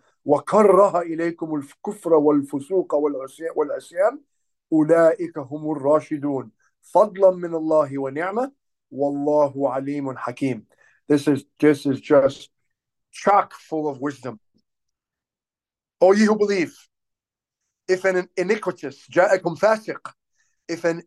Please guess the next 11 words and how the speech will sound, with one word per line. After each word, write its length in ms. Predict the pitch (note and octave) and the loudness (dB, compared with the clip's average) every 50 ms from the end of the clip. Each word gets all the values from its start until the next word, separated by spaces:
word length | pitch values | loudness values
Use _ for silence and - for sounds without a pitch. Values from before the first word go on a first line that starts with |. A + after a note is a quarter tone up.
| - | -6
iniquitous 640 | F3 E3 E3 G3 G#3+ G#3 - G3+ G3+ - F#3+ F#3 - | -6 -2 0 0 -2 0 -2 -4 -2 -2 -6 -6 -4
one 220 | D#3 E3 D#3 D3+ C#3 | -2 -2 -2 -2 -4
comes 320 | - - G3 G#3 - - | -2 -2 -2 -2 -2 -14
to 120 | _ F#3 F3+ | _ -18 -14
you 200 | F3 F#3 G3 G3+ | -12 -10 -8 -6
with 280 | F3+ E3 D#3+ C#3+ B2 | -2 -2 -2 -4 -4
news, 720 | D3 D#3 F3+ G3+ G3+ F#3+ E3+ D#3 B2+ - - - - - _ _ _ _ _ _ _ _ _ _ _ _ _ _ _ | -8 -6 -2 -2 -2 -2 -2 -4 -6 -10 -20 -20 -20 -20 _ _ _ _ _ _ _ _ _ _ _ _ _ _ _
then 460 | A2+ B2 D#3 E3+ F#3 F#3+ F#3+ F3+ D3+ C3 | -6 0 2 2 2 2 0 -6 -14 -10
be 240 | A#2+ F3+ G3+ G#3 G3 | -8 -4 -4 -4 -4
discerning. 640 | D3 D3+ F3 F3 - - F#3+ G3 G3 F#3 D#3+ D3 C#3 | -2 -4 -6 -6 0 0 2 2 2 0 -2 -8 -10
فتبينوا, 840 | - D3 C#3 - D3+ C#3+ F3+ G3+ G#3 G3 F#3+ - D#3+ D3+ C3+ A#2 | -12 -14 -4 -4 0 2 2 0 2 2 0 0 0 -4 -12 -14